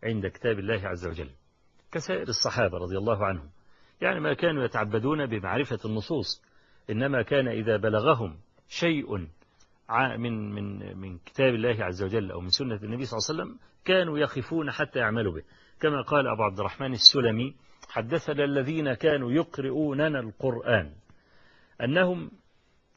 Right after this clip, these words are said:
آه، ما كانوا يتجاوزون العشر آيات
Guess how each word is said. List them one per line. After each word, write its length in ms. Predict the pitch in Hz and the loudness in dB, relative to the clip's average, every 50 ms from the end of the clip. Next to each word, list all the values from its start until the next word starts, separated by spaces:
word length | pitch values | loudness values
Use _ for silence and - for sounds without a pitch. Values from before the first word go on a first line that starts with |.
| _ _ - _ _ - - _ _ - - - - - | _ _ -20 _ _ -20 -20 _ _ -20 -20 -16 -4 0
آه، 200 | 120 120 120 117 | 2 4 4 6
ما 240 | 127 165 190 190 | 6 6 6 6
كانوا 420 | 185 - - 208 202 196 185 180 170 | 6 6 6 6 6 6 4 2 2
يتجاوزون 800 | 156 143 - 156 139 131 147 143 139 135 131 123 180 196 185 | 0 2 2 2 2 4 4 6 6 4 4 4 2 2 2
العشر 640 | 175 156 139 120 147 202 196 - - - 170 156 151 | 2 2 2 4 4 4 4 2 -2 -4 -2 -2 0
آيات 640 | 143 - 143 139 135 127 120 98 80 - - _ - | 2 2 4 4 4 6 4 4 2 0 -6 _ -20